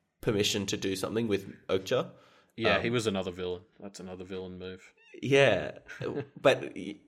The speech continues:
Speaker 1: we'll, we can talk about that later, but I think that obviously wouldn't work as a plot point if the languages weren't swapping between Korean and English the whole time.
Speaker 2: That's true.
Speaker 1: Um, yeah,
Speaker 2: But
Speaker 1: well, we've been going for a while. Why don't you tell me?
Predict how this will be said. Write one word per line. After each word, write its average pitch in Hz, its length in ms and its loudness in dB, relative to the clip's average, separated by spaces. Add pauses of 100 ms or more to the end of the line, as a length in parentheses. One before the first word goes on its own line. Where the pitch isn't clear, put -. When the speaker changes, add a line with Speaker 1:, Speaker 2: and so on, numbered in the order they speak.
(240)
Speaker 1:
we'll, 123 180 4 (140)
we 120 240 2
can 120 120 -6
talk 151 120 4
about 110 180 4
that 98 100 2
later, 104 180 6
but 92 160 2
I 95 40 6
think 117 180 -6
that - 240 0
obviously 95 320 -4
wouldn't 98 280 -6
work 92 440 -2 (440)
as 95 200 2
a 92 80 -2 (640)
plot - 340 8
point 98 360 0
if - 340 0
the 160 120 6
languages 113 580 2
weren't 101 400 -2
swapping 104 380 0
between 104 420 -2
Korean 101 320 0
and 95 100 -2
English 92 300 -6
the 113 100 -6
whole - 100 -10
time. - 320 -8 (240)
Speaker 2:
That's 151 200 -2
true. 92 200 -6 (1600)
Speaker 1:
Um, 101 340 0 (240)
yeah, 147 220 10
Speaker 2:
But - 120 2
Speaker 1:
well, 160 260 6
we've 165 200 0
been 175 100 2
going 190 200 2
for 180 120 0
a 131 40 6
while. 104 260 6
Why 120 140 4
don't 147 100 4
you 143 100 2
tell 131 220 0
me? 107 320 -2